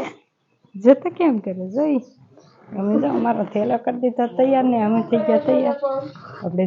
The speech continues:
જઈએ, આપણે જવાનું છે બહાર ગામ, અચાનક જવાનું છે. તો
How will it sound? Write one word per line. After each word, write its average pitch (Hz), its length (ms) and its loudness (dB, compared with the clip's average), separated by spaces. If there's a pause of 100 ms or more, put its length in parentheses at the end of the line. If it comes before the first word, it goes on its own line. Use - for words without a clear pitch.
જઈએ, 220 260 6
આપણે 233 760 0
જવાનું 226 340 4
છે 247 60 2 (100)
બહાર 208 240 2
ગામ, 240 160 4 (380)
અચાનક 240 300 8 (140)
જવાનું 269 440 8
છે. 302 100 -10 (720)
તો - 40 -14